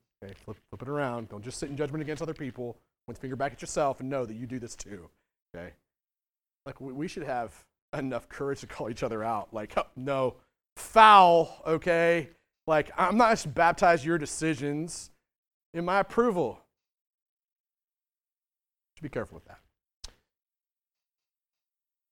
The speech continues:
In our culture today, it seems like, uh, that, like, that, that, like,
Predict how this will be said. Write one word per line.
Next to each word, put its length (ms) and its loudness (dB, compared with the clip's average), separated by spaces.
In 100 -6
our 120 2
culture 360 -4
today, 180 2
it 80 -2
seems 380 -8
like, 180 -2
uh, 60 -12
that, 260 -4
like, 220 -8
that, 180 -10
that, 140 -10
like, 180 -6